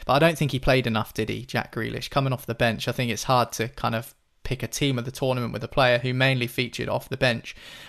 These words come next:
I mean, you like your stats, Ian, and I think the glaring stat for me is that five Premier League players are in the Euro twenty twenty team of the tournament. So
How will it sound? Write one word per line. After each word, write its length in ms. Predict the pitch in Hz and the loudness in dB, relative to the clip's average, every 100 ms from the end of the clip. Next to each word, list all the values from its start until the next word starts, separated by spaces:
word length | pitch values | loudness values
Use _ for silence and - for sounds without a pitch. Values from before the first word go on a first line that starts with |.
| - | -2
I 40 | |
mean, 120 | 147 151 | 2 6
you 100 | 175 | 8
like 200 | 202 - | 6 4
your 60 | |
stats, 420 | - 147 117 - | 2 4 4 0
Ian, 300 | 131 123 147 - | 0 2 0 -2
and 400 | 143 135 135 135 - | 0 2 2 0 -4
I 40 | |
think 200 | - 165 | -4 -2
the 80 | 139 | 0
glaring 420 | 135 170 170 139 | 4 6 6 4
stat 300 | 131 143 123 | 2 2 0
for 100 | - | 0
me 240 | 127 127 135 | 0 2 2
is 200 | 131 - | 0 0
that 180 | 143 - | 0 4
five 360 | 156 151 139 | 6 6 4
Premier 280 | - 151 143 | 2 2 2
League 220 | 139 135 | 2 2
players 500 | 156 135 117 127 - - - - - | 4 4 2 -2 -8 -12 -20 -8 2
are 180 | 135 147 | 4 6
in 140 | 151 | 4
the 100 | 131 | 4
Euro 300 | 131 123 120 | 4 4 4
twenty 360 | - 120 117 120 | 2 -2 -2 -4
twenty 500 | 139 120 - 117 127 | -2 -4 -4 -8 -8
team 380 | - 139 123 | -2 0 0
of 80 | 120 - | -4 -8
the 80 | 123 | -4
tournament. 580 | - 147 123 123 135 | 0 2 2 -2 -6
So 320 | - 131 120 | 0 2 2